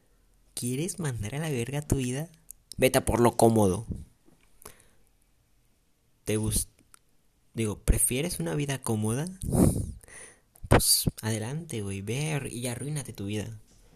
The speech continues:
¿O prefieres una vida donde vayas a lo que realmente te interesa, a lo que prefieres, a lo que mereces, a lo que quieres? Pues ve a por él, güey. No es cómodo, no es sencillo, no es nada de cosas,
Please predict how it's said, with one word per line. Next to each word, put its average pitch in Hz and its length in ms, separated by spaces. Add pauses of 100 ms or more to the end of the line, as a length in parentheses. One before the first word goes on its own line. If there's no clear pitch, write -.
(240)
¿O - 80
prefieres 117 540
una 117 180
vida 110 260
donde 104 320
vayas 107 280
a 113 40
lo 104 140
que - 160
realmente 107 340
te - 100
interesa, 98 520
a - 20
lo 110 140
que - 120
prefieres, - 680 (680)
a 107 60
lo 104 140
que - 120
mereces, 107 480
a 123 40
lo 113 120
que 104 100
quieres? 123 640 (1040)
Pues - 160
ve - 80
a - 20
por - 220
él, - 160
güey. 110 260 (260)
No 113 120
es 139 100
cómodo, 143 420
no 131 80
es 120 60
sencillo, 123 460
no 123 80
es 120 80
nada 120 180
de 117 120
cosas, 120 420